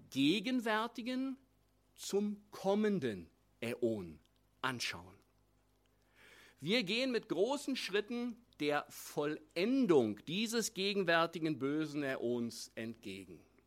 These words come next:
Und dann folgt der Äon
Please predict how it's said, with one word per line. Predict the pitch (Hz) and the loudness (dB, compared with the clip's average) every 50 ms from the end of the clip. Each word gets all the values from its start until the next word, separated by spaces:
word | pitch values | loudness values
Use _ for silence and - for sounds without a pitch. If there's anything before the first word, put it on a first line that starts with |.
| _ _ _ _ _ _ _ _ _ _ _ _ _ _ _ _ _ - | _ _ _ _ _ _ _ _ _ _ _ _ _ _ _ _ _ -10
Und | 104 101 - - - | -10 -10 -4 0 2
dann | 117 139 175 240 | 2 2 2 0
folgt | 240 - - 190 180 202 214 214 - - - | -4 -4 -2 0 0 0 -2 -6 -8 -6 -4
der | 143 127 95 92 104 - - - | -2 -2 -2 -4 -6 -8 -6 -4
Äon | 110 120 127 147 165 196 233 262 254 - | -2 0 2 4 4 4 2 0 -4 -6